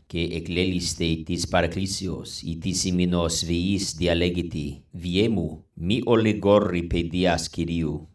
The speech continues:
μη δε εκλείω υπ' αυτού ελεγχόμενος. Ον γαρ αγαπά Κύριος παιδεύει, μαστιγεί δε πάντα βιών ον παραδέχεται.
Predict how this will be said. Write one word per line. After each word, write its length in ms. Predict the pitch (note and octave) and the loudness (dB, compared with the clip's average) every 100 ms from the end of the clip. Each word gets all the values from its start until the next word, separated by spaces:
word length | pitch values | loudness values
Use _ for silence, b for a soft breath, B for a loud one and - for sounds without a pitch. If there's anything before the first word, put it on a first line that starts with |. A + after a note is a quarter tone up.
| - | -10
μη 200 | D2+ F2 | -4 -2
δε 120 | F2+ | -2
εκλείω 580 | G#2 F2 F2+ F2+ F#2+ F2 | -4 -6 -4 0 2 2
υπ' 240 | F#2+ G2 | 0 0
αυτού 320 | E2 - E2+ | -2 0 -2
ελεγχόμενος. 1000 | D2+ D2+ D2+ D#2+ D2+ C#2+ B1 A2 - - _ | -2 -4 -8 -8 -8 -10 -12 -18 -20 -20 _
Ον 340 | - E2 F2 E2+ | -12 -8 -6 0
γαρ 280 | F2 D#2+ E2+ | 0 2 0
αγαπά 480 | E2 E2 E2 F2+ F2+ | 0 0 0 -2 0
Κύριος 640 | G2+ F2 F2 E2 E2 - - | -2 0 2 0 -2 -6 -4
παιδεύει, 600 | E2 E2 D#2+ E2 D#2+ - _ _ | -2 -2 -2 -4 -8 -14 _ _
μαστιγεί 640 | D#2+ E2 - F2+ F2 F#2+ | -6 -4 -4 -6 -2 0
δε 160 | F#2 F#2+ | 0 0
πάντα 480 | - G#2 G#2 G#2 | 2 0 0 -2
βιών 460 | F2 F2+ F#2 F2+ E2+ | 2 4 4 2 -2
ον 180 | D#2+ D#2+ | -2 -2
παραδέχεται. 760 | E2 D2+ C#2+ D2 - - - | -2 -2 -4 -8 -10 -16 -16